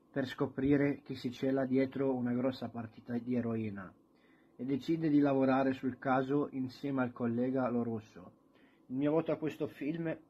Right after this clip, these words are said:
è dieci. Ho dato questo voto perché il film mi è piaciuto, mi sono piaciute molto le scene del film, l'interpretazione, la sceneggiatura.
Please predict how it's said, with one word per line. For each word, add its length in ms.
è 100
dieci. 580
Ho 100
dato 220
questo 280
voto 240
perché 240
il 60
film 180
mi 80
è 40
piaciuto, 680
mi 80
sono 160
piaciute 380
molto 240
le 80
scene 260
del 240
film, 220
l'interpretazione, 920
la 100
sceneggiatura. 920